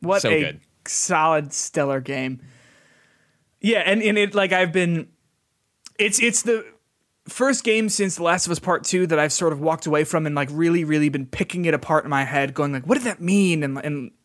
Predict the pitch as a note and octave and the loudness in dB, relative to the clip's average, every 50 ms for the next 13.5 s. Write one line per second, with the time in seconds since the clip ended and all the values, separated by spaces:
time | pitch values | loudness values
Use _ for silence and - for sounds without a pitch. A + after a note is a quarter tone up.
0 | - D3+ E3+ G3 A3 F#3+ F#3 F3 - - - G#3 F3+ E3 - - - D3+ D3+ D3 | -8 -2 2 2 2 2 0 -4 -6 -4 -4 -4 -2 -2 0 2 4 4 4 4
1 | D3 C#3 C3+ C3 B2+ C3 C3 A#2+ C3+ C3+ C3 - B2+ - - - - D3 - - | 4 2 0 -2 -4 -6 -6 -6 -4 -4 -4 -4 -6 -8 -8 -10 -12 -10 -8 -4
2 | - - C3 - - - - - - - - - - - A#2 C3 B2 G#2+ G#2 G2+ | -4 -4 -4 -6 -10 -20 -20 -20 -20 -20 -20 -18 -6 -2 0 2 2 2 0 -2
3 | B2+ - _ _ _ _ _ _ _ _ _ _ _ _ _ _ _ - - - | -8 -16 _ _ _ _ _ _ _ _ _ _ _ _ _ _ _ -20 -4 -2
4 | E3 D#3 D#3 D3+ C3+ C#3+ C#3+ C#3 C#3 C#3 C#3 C#3 C3 - _ _ _ _ _ _ | 0 2 2 2 2 2 2 2 2 2 0 0 -2 -6 _ _ _ _ _ _
5 | _ _ _ _ _ _ _ _ _ _ _ _ _ _ _ _ _ _ _ - | _ _ _ _ _ _ _ _ _ _ _ _ _ _ _ _ _ _ _ -14
6 | - - - G3+ - - _ - - - - - - - - E3 D#3 - - D3+ | -12 -6 -6 -6 -6 -6 _ -6 -4 -4 -4 -2 0 0 0 0 -2 -6 -10 -12
7 | C3+ - - - - - - - _ _ _ _ _ _ _ _ _ _ _ _ | -14 -14 -16 -18 -20 -20 -20 -20 _ _ _ _ _ _ _ _ _ _ _ _
8 | _ _ _ _ _ _ _ _ - C#3+ C#3 C#3 C#3+ C#3+ - - D3 D3+ - - | _ _ _ _ _ _ _ _ -8 -6 -2 0 2 2 2 2 2 0 0 0
9 | G3+ F3+ F#3+ E3+ E3 D3 - - - _ - C#3+ D#3+ - G3 - - F3 E3+ D#3 | 0 2 2 2 0 0 -6 -14 -20 _ -4 -4 -2 -2 -4 -2 0 -2 0 0
10 | D#3+ D3 C3+ C#3 C#3 B2 B2+ B2 - - - - - - C#3 C#3+ C#3 C#3 C3 - | 0 0 0 0 0 0 0 0 0 -4 -10 -14 -10 -4 -2 -2 0 0 2 2
11 | C#3 C#3+ C#3 - _ - D3 C#3 - A#2 F#2 C#2 - - - D#2+ - - - - | 0 0 -2 -4 _ -8 -6 -4 -4 -4 -6 -6 -8 -8 -10 -10 -10 -14 -20 -20
12 | - - - - - - - _ D3+ D3 C3+ E3 G3+ G3 E3 - G3 F3+ C#4 D#4 | -20 -20 -20 -20 -20 -20 -6 _ -2 0 2 2 0 0 0 0 0 0 2 2
13 | D#4+ B3+ A#3 A#3+ A3+ E3+ D#3+ - - - | 2 0 0 0 0 0 -2 -4 -4 -8